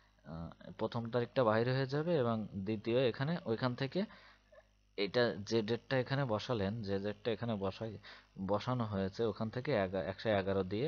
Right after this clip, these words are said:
এখানে যোগ দিবেন। দিলে just আপনার একশো বারো দিন এখানে চলে আসবে।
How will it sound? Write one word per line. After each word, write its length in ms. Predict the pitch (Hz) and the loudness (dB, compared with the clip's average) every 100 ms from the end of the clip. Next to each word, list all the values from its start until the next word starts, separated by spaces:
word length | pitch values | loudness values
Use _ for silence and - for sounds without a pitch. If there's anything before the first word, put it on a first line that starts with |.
| 170 - - - | -4 -10 -20 -10
এখানে 180 | 104 104 | -4 -2
যোগ 240 | 92 98 82 | 0 0 0
দিবেন। 260 | 92 87 82 - _ _ _ _ _ _ _ _ - | -2 -2 -2 -8 _ _ _ _ _ _ _ _ -8
দিলে 340 | 101 113 120 | -2 0 2
just 420 | 143 110 127 - 117 | 2 2 2 2 -2
আপনার 240 | 120 123 | 0 2
একশো 240 | 110 - | 2 2
বারো 220 | 98 95 92 | 2 2 2
দিন 140 | 95 | 2
এখানে 220 | 95 104 | 0 0
চলে 260 | 101 110 95 | 2 4 4
আসবে। 280 | 87 80 | 2 -2